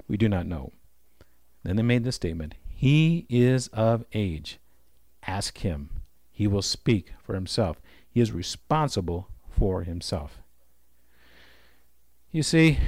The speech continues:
it shows when you ask for permission to share, it shows respect, especially when you don't force something or someone to listen to you.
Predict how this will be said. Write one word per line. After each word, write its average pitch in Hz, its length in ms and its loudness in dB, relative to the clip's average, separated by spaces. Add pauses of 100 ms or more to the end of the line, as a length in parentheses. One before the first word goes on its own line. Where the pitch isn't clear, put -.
(320)
it 143 200 0
shows 160 520 4
when 123 120 0
you 180 200 2
ask 139 260 0
for - 80 -6
permission 90 580 -4
to 80 100 -10
share, 82 340 -8 (160)
it 131 120 -2
shows 147 400 2
respect, 110 840 -2
especially 110 1040 -2 (400)
when 120 140 4
you 117 100 4
don't 131 360 4
force 139 360 -2
something 135 520 -2 (180)
or 101 140 -4
someone 131 520 0
to 165 120 -2
listen 170 360 -2
to 92 100 -8
you. 78 180 -8